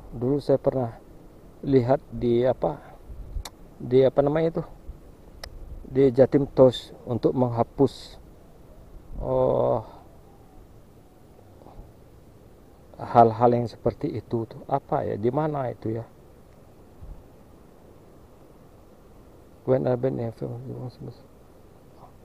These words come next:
oh, over exposure warning, grid line, off white balance. Nah, ini, ini saya, saya kewalahan betul ini ngada-, ngadapi yang kayak, kayak gini nih.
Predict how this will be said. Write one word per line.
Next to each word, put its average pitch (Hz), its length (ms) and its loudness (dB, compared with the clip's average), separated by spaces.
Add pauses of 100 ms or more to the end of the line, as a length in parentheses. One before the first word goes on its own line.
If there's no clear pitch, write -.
(280)
oh, - 240 4 (220)
over 151 560 4
exposure - 480 -2
warning, 131 640 2 (1040)
grid 139 320 -2
line, 139 560 2 (960)
off 135 320 6
white 135 240 2
balance. 139 480 4 (1400)
Nah, 110 160 -4
ini, 139 400 -2 (560)
ini 143 320 0
saya, - 240 -4 (480)
saya 139 240 8
kewalahan 139 560 4
betul 143 400 -2
ini 131 160 -2
ngada-, 127 400 -2
ngadapi 123 400 0
yang 120 80 -4
kayak, - 240 -4
kayak - 240 -8
gini 123 180 -2 (140)
nih. 113 80 -14